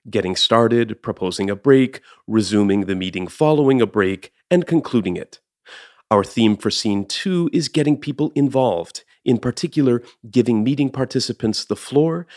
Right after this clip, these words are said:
and asking if people have questions or comments. In scene three, we'll work on moving things along,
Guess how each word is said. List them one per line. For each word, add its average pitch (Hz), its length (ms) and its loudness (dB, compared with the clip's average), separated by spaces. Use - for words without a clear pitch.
and 202 200 2
asking 147 420 0
if 143 120 -4
people 120 240 -4
have 110 240 -4
questions 95 640 -2
or 120 140 -4
comments. 104 680 -4
In 185 180 0
scene 160 400 0
three, 123 380 0
we'll 117 220 4
work 113 280 0
on 107 220 0
moving 98 320 -2
things 107 260 -4
along, 107 480 0